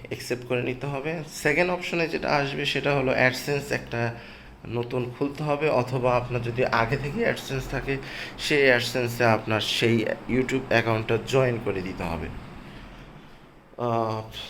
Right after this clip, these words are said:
তো আপনি নতুন AdSense অ্যাকাউন্ট যদি খুলে থাকেন, নতুন ইউটিউবার অবশ্যই যারা যারা নতুন, তারা তারা নতুন AdSense খুলবেন, মানে যাদের যদি AdSense না থাকে, খুলে ফেললেন। খুলে ফেলার পরে তারা দুই একদিন সেই AdSense-টাকে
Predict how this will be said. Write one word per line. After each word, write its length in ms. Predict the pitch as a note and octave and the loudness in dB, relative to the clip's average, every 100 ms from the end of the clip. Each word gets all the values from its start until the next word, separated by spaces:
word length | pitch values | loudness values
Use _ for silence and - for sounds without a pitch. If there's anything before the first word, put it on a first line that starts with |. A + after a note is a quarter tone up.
| - | -6
তো 100 | C#3 | 0
আপনি 520 | B2 A#2 A2+ B2 B2 A#2+ | 0 0 -2 0 0 0
নতুন 340 | A#2+ A#2+ A#2+ | -2 -2 -2
AdSense 440 | A#2 A#2 - C3+ | -2 -2 -2 -2
অ্যাকাউন্ট 340 | C#3 C3+ C3 B2+ | -2 -2 -2 -2
যদি 160 | B2+ B2 B2 | -2 -4 -2
খুলে 180 | C3 B2 | -2 0
থাকেন, 320 | B2 A#2+ A#2+ | 0 0 0
নতুন 240 | B2 C3 | 0 2
ইউটিউবার 360 | A#2+ B2+ A#2+ A2+ | 2 2 2 2
অবশ্যই 480 | G2+ A2 - C3+ A#2 | 2 -2 0 0 2
যারা 280 | A#2+ A2+ | 4 4
যারা 200 | A2 A#2 | 4 2
নতুন, 320 | A#2 A2+ - A#2+ | 2 -2 -4 -4
তারা 200 | G#2+ G#2 | -2 -2
তারা 220 | A2 G#2+ | -2 -2
নতুন 300 | G#2+ G#2+ A2 | -4 -4 -2
AdSense 440 | G#2+ - A2+ A2 - | -2 -4 -4 -4 -2
খুলবেন, 360 | B2 A#2 C3 C3+ - - | -2 0 -2 -4 -12 -8
মানে 180 | G#2 G2 | -4 -2
যাদের 220 | G2+ G2 | -2 -4
যদি 140 | G2+ | -2
AdSense 480 | G#2 G2 A2 G#2 - | -4 -4 -6 -8 -4
না 140 | A2 | -4
থাকে, 300 | A2+ B2+ B2+ C3 - - - - | -4 -6 -6 -10 -16 -20 -20 -8
খুলে 160 | C#3+ | -6
ফেললেন। 380 | D3+ D3+ C#3+ D3 D3 - - - | -4 -4 -6 -8 -12 -18 -20 -10
খুলে 220 | - B2+ | -2 0
ফেলার 280 | C3+ - C3+ B2+ | 0 -4 -6 -4
পরে 340 | B2+ B2 B2+ B2+ - - | -2 0 -2 -4 -12 -4
তারা 300 | B2 A#2 A#2 | -2 0 -2
দুই 260 | A2 A#2+ C3+ | -2 2 2
একদিন 380 | A#2+ A#2+ B2+ B2+ - - - - | 2 -2 -6 -6 -12 -20 -20 -12
সেই 420 | - - A#2 A#2 | -8 -4 0 0
AdSense-টাকে 880 | G#2+ - A#2 A2+ - A#2 A2+ A2 | 0 -4 -6 -6 -6 -6 -6 -8